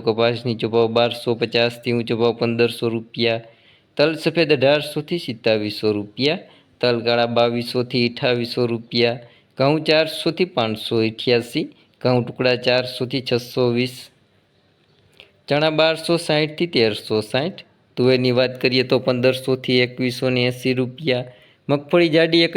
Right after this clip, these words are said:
હજાર પચાસથી બારસો અડસઠ, મરચાં એક હજારથી ત્રેવીસો ને પચાસ, સોયાબીન સાતસો પચાસથી આઠસો ચુમ્મોતેર, ધાણા એક હજારથી તેરસો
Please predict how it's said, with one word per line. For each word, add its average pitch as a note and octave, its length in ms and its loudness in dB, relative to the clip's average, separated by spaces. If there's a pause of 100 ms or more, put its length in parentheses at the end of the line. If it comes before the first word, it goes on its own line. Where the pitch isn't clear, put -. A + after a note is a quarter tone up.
(120)
હજાર E3 200 4
પચાસથી E3 600 0
બારસો A2+ 480 2
અડસઠ, C#3+ 440 -2 (360)
મરચાં B2+ 460 2
એક A#2+ 80 -4 (140)
હજારથી B2+ 440 2
ત્રેવીસો B2+ 520 2
ને B2 140 4
પચાસ, B2+ 380 0 (420)
સોયાબીન E3 560 2
સાતસો E3 460 0
પચાસથી E3 640 0
આઠસો A#2+ 480 -2
ચુમ્મોતેર, A#2+ 520 0 (1700)
ધાણા C3 300 2
એક C3 80 -4 (140)
હજારથી C3 400 2
તેરસો C3 360 0